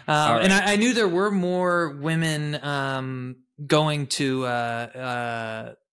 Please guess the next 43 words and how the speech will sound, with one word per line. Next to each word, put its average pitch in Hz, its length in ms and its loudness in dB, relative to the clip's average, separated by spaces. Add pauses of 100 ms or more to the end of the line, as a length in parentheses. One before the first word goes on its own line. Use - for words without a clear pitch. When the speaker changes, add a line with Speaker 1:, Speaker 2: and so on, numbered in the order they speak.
(140)
Speaker 1:
college. - 440 -2 (320)
And, 214 220 6
you 247 80 6
know, 233 80 4
I 233 140 4
didn't 330 240 4
take 294 140 0
away 220 160 2
from 214 120 0
the 175 60 2
Pew 175 200 -4
study 160 340 -2
that 143 120 -2
it, - 320 -8
it 143 140 -8
purely 151 260 2
blamed 135 380 -4
it 127 100 -6
on 127 160 -4
porn 120 380 -8
either. 104 280 -12 (240)
'Cause 160 140 2
I 190 80 6
think 226 160 4
a 220 60 4
lot 202 240 4
of 233 160 -2
things 170 400 0
that 151 220 -2
they 147 340 -2
th-, 143 240 -16 (280)
were 151 140 0
talking 165 320 2
about 135 140 0
were 185 240 2
economic 147 420 -4
influences, 151 580 -6
which 156 160 -4
I 156 80 4
thought 143 200 0
were 135 140 -6
very 156 340 0
interesting. - 560 -10